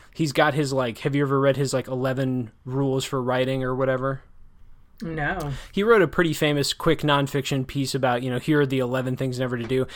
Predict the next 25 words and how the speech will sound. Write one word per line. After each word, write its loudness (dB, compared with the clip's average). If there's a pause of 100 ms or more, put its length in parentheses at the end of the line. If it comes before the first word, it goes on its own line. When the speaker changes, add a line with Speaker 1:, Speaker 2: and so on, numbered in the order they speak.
(120)
Speaker 1:
And 2
it's 2
basically, 2
like, -4
cut 4
everything, 2
cut 0
more, 4
cut 0
it 2
all, 2 (280)
make 2
your 6
verbs 2
snappy, 2
and 0
don't 2
d-, -4
use 0
adjectives, -4
you -6
know? -4 (120)
<laughs> 0
Like, 6
it's, 0